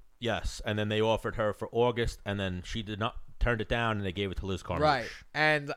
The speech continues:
Speaker 2: and, like, that mindset that she had, I was like, "Okay,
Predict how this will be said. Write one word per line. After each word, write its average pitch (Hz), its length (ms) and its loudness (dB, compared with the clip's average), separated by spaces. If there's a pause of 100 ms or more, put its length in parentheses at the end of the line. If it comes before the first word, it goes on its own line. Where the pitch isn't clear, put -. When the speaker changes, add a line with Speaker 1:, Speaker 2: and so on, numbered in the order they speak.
(220)
Speaker 2:
and, 156 240 4
like, 156 260 2
that 180 300 10
mindset 170 560 4
that 110 80 -8
she 123 140 -12
had, 160 260 2
I 131 80 0
was 127 200 -8
like, 117 320 -12 (1080)
"Okay, 220 480 6